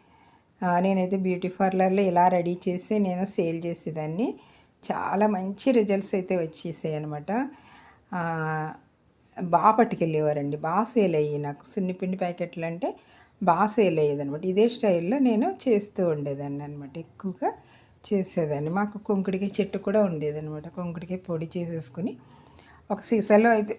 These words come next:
<clears throat> ఒక డబ్బాలో పెట్టేసుకునేదాన్ని అనమాట. ఒక్కసారే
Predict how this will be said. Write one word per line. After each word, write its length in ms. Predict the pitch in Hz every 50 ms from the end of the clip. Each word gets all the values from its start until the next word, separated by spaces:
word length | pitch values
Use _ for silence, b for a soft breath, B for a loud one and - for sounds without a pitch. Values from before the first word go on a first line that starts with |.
| - _ -
<clears throat> 320 | - 247 214 226 208 202 214
ఒక 100 | 214 208
డబ్బాలో 360 | 202 196 185 180 202 226 277
పెట్టేసుకునేదాన్ని 840 | 262 240 202 196 208 233 240 - - 220 202 175 156 156 156 143 143
అనమాట. 320 | 143 151 151 156 160 -
ఒక్కసారే 680 | 165 175 175 - 160 160 - 165 139 131 151 180 415